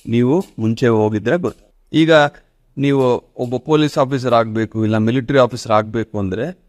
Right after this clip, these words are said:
ನಿಮ್ ಸರ್ಕಲ್ ಅಲ್ಲಿ ಒಬ್ರು ಯಾರಾದ್ರೂ ಪೊಲೀಸ್ ಮಿಲಿಟರಿ ಆಫೀಸ್ ಇದೆ ಅಂದ್ರೆ ಹೋಗಿ ಅವ್ರ ಹತ್ರ ಒನ್ ಡೇ ಸ್ಟೇ ಮಾಡಿ, ಎರಡು ದಿವಸ ಸ್ಟೇ ಮಾಡಿ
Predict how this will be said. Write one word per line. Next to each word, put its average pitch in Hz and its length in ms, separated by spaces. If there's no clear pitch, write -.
ನಿಮ್ 160 140
ಸರ್ಕಲ್ 160 440
ಅಲ್ಲಿ 160 520
ಒಬ್ರು 120 300
ಯಾರಾದ್ರೂ 120 280
ಪೊಲೀಸ್ 131 380
ಮಿಲಿಟರಿ 123 380
ಆಫೀಸ್ 110 240
ಇದೆ 110 120
ಅಂದ್ರೆ 151 180
ಹೋಗಿ 147 400
ಅವ್ರ 123 200
ಹತ್ರ 147 180
ಒನ್ 160 300
ಡೇ 185 120
ಸ್ಟೇ 175 200
ಮಾಡಿ, 185 340
ಎರಡು 147 280
ದಿವಸ 160 180
ಸ್ಟೇ 170 260
ಮಾಡಿ 127 320